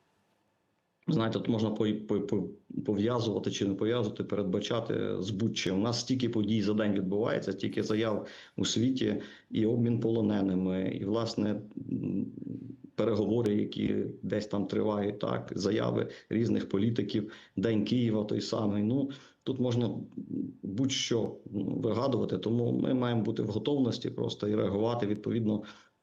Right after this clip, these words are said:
на, <clears throat> на усі загрози, про які повідомляється. Хочу сказати, що сьогодні, власне, дійсно була велика кількість, але, е, на щастя, от я, власне, зараз моніторив, не бачив так, що були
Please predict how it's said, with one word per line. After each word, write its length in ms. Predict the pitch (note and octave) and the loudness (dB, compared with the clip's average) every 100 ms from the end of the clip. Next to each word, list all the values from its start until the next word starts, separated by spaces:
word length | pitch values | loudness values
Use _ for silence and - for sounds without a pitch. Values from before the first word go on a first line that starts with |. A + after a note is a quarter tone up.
| - | -2
на, 340 | G#2 G2+ B2 - | 2 2 0 0
<clears throat> 80 | |
на 260 | D#3+ D3 A#2+ | 2 4 2
усі 200 | A2 B2 | 2 2
загрози, 420 | G#2+ G#2 C#3 G#2+ | 2 2 2 2
про 140 | G2 G#2 | 0 0
які 160 | - | 0
повідомляється. 760 | - G2 G2+ G2+ G#2 G#2+ - - | 0 0 2 2 2 -2 -4 -6
Хочу 240 | - A#2 A#2+ - - - - | -6 -6 -6 -10 -20 -14 -4
сказати, 220 | A2+ - | -4 -2
що 140 | A#2+ | -2
сьогодні, 360 | A#2 G#2 A#2 G#2 | 0 0 2 0
власне, 340 | A2 - G#2 | 0 -2 -2
дійсно 300 | G#2 G#2+ F#2+ | -2 -2 -2
була 180 | G2+ G2 | 0 0
велика 400 | F#2+ B2 A#2+ - | 2 2 2 -2
кількість, 520 | - A#2+ A#2 A2+ - | -4 -4 -4 -4 -2
але, 300 | G#2+ A2+ G#2+ - - - - | 0 0 -2 -6 -18 -16 -6
е, 340 | G2+ G2 F2 F2 G2+ - - - - F#2+ F#2+ - - | -2 0 0 0 0 -2 -8 -16 -4 -2 -2 -4 -2
на 160 | A#2 | -2
щастя, 460 | G#2 B2+ A#2+ A#2+ G#2+ | 0 0 0 0 0
от 220 | G#2+ - | 0 0
я, 80 | A2+ | 0
власне, 360 | A2+ A#2+ - | 0 0 -2
зараз 400 | A2+ A#2 - - | -2 0 -2 -2
моніторив, 600 | G2 G#2 G#2 B2 B2 - - - - - - | 0 2 2 2 0 -2 -8 -20 -20 -18 -4
не 60 | G#2 | 0
бачив 320 | A2 - G2 | 0 0 0
так, 160 | - - | -2 -2
що 120 | G2 | 0
були 380 | G2 G2+ - | 2 2 2